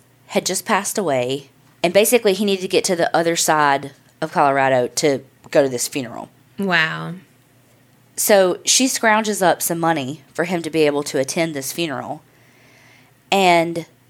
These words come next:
Speaker 1: he goes to the funeral, you know, does his thing, comes back.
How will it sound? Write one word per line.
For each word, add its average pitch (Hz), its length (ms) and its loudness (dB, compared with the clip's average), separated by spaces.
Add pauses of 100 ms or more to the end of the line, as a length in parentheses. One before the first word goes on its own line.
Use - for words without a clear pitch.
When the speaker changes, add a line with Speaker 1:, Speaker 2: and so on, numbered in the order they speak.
(180)
Speaker 1:
he 196 160 -2
goes 147 260 2
to 196 60 -4
the 196 60 -2
funeral, 156 640 -2
you 170 100 -2
know, 135 120 -2
does 147 220 -2
his 160 120 -4
thing, 151 320 -4
comes 156 220 -6
back. 143 300 -4